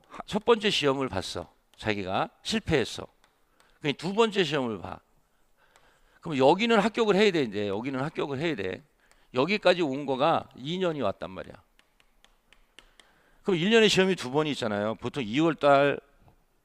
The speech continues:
이월 달, 뭐, 팔월 달, 이런 식으로 있잖아요. 그러니까 이렇게 되면 한 이 년 육 개월 되는 거지. 여기에서 학-,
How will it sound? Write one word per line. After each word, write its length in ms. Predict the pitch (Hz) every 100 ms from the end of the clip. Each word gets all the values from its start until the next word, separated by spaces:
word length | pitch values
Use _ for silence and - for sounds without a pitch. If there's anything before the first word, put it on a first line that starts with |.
| _
이월 340 | 120 139 143 139
달, 440 | - 202 214 294 -
뭐, 200 | 113 107
팔월 320 | - 202 196
달, 360 | - 107 98 90 _ _ _ _ _ _ _ -
이런 180 | 135 170
식으로 220 | 131 131
있잖아요. 420 | 104 104 87 69 - _ _ _ _ _
그러니까 520 | - 180 190 190 143 - _ - _ _ _ _ _ _ _ _ _ _ _ _ -
이렇게 220 | 190 190
되면 180 | 185 170
한 100 | 165
이 160 | 139
년 120 | 185
육 100 | 151
개월 180 | 143 170
되는 200 | 143 120
거지. 260 | 110 98 92
여기에서 920 | 113 143 165 208 220 208 208 202 180
학-, 200 | 135 -